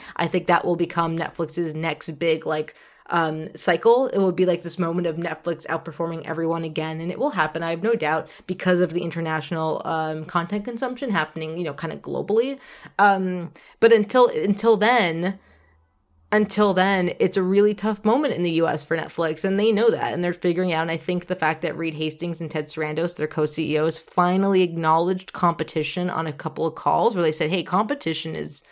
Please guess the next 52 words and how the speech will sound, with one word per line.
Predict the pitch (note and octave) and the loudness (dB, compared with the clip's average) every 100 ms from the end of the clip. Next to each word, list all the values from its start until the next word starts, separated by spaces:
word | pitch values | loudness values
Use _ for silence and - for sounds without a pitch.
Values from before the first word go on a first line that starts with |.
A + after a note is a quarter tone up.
| - - | -16 2
yeah, | C#4 - - _ | 2 2 -4 _
it's, | - A#3 - | 0 0 2
it's | A3 G3 | 2 2
definitely | - G#3+ G#3 G#3 | 4 4 4 2
having | F3+ E3 D#3+ | 2 0 -2
an | D#3+ | -6
impact," | D#3+ F3+ G#3 A#3 A#3 - - | -4 0 0 0 -6 -16 -6
is | G#3+ G#3+ | 2 4
a | |
moment | A#3 A#3+ A#3 | 4 4 2
where | G3+ G3 | 2 2
we | G3 | 0
can | G3 F#3 | 0 0
finally | F#3+ F#3 F#3 F3+ | 2 2 2 0
acknowledge, | D#3 E3 E3+ E3 D#3+ | 0 0 0 0 0
yes, | E3+ - - | -2 -2 -2
there | F3+ F3+ | 0 2
is | F3 - | 0 -4
this | D#3 - - | -8 -8 0
huge | C4+ C#4 | 2 2
elephant | F3 D3+ D3 - - | 0 -2 -4 -6 -4
in | D#3+ | -6
the | D#3+ | -4
room. | D#3+ F3 | -2 0
There's | F3+ | 2
actually | F#3 F#3 - D#3+ | 2 0 -2 -4
six | - - C4 - | -2 -4 -2 -2
of | - | -4
them. | - F#3 G3+ - - - - | -2 -2 -4 -6 -20 -18 -2
Um, | F#3+ F#3+ G3 | 0 2 2
and | G#3 | 2
we | A3+ | 4
need | A#3 | 4
to | A3+ | 4
figure | A3+ G3 | 4 4
out | G#3 | 4
how | G#3 | 6
to | G#3 | 6
address | G3+ - G3 A#3 - | 4 2 2 2 -2
them, | A#2+ | -4
and | C3 | -4
how | D#3+ F#3 | -2 -2
do | G3 G#3 | 0 0
we | G#3 G#3 G#3 G3 | 0 0 0 -2
beat | C#3 G3+ G3+ | -2 -4 -2
them | F3 | 0
at | E3+ E3+ | 0 2
their | F3+ | 2
own | F3 | 2
game | F3 G3+ E3 | 2 0 0
when | D#3+ | -2
they, | D#3+ F3 D#3 | 2 4 2